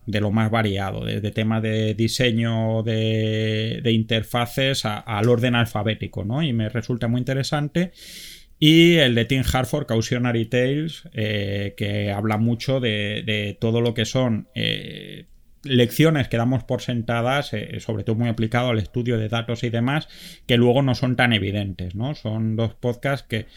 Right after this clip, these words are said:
me gusta mucho, eh, escucharlos porque te llevan a pensar las cosas de otra manera, porque trabajando precisamente en el tema de la administración, te das cuenta que la mayoría de los fracasos que, que te encuentras en tu vida tienen que ver con que,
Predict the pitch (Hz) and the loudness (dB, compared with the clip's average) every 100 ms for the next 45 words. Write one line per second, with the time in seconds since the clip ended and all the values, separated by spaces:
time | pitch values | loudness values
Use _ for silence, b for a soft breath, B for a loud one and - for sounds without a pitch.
0 | B B - 117 120 127 - 127 151 151 | B B 0 4 4 12 12 12 4 6
1 | 143 127 127 127 123 120 117 117 117 - | 12 12 10 0 -4 -4 -4 -4 -8 -8
2 | 120 110 131 117 123 135 143 - 117 113 | -6 -2 -2 0 0 2 0 -2 -4 -4
3 | - 107 104 104 - 117 120 120 127 123 | -2 0 0 -2 0 0 2 2 2 0
4 | 127 117 131 120 107 123 120 123 113 120 | 0 0 0 0 0 -2 -2 -2 0 0
5 | 110 101 110 - - 113 113 104 110 - | 0 0 -2 -4 -12 -10 -8 -6 -8 -10
6 | - - _ - _ 135 117 110 143 147 | -16 -20 _ -20 _ 0 0 2 0 2
7 | 135 120 123 123 120 123 113 123 117 113 | 0 0 0 -2 -2 -2 0 0 0 2
8 | 117 113 - 107 127 127 B B B B | 2 0 -2 -2 -2 -4 B B B B
9 | - 113 - 135 120 110 104 110 110 135 | 2 2 2 0 0 0 0 2 2 2
10 | 143 135 127 117 135 120 123 - 113 110 | 2 0 -2 0 -2 0 -2 -2 -2 -2
11 | 113 - 107 120 120 110 104 113 107 107 | -4 -2 -2 0 -2 -2 -2 -2 -2 -2
12 | 123 123 113 117 113 107 110 135 - 113 | -2 -2 -2 -2 0 0 0 -2 -2 -4
13 | 104 - 107 101 101 101 98 104 - | -4 -4 -2 -2 -2 -4 -4 -6 -10